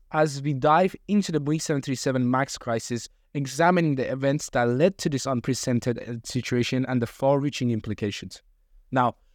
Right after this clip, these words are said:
prepare to embark on a journey to one of the most gripping chapters in modern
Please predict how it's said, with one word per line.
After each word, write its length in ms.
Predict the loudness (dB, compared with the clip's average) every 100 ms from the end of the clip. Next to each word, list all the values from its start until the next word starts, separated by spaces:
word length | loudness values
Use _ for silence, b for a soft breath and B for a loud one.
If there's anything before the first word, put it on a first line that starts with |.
| _
prepare 320 | -4 4 4
to 160 | 6 4
embark 340 | 4 4 4
on 100 | 2
a 40 | 0
journey 380 | 2 2 2 -2 _
to 100 | -2
one 300 | 0 4 4
of 120 | 4 2
the 80 |
most 240 | -2 -2 -2
gripping 260 | -4 -4
chapters 460 | -2 -2 0 -2 -2
in 100 | -2
modern 480 | 2 4 4 4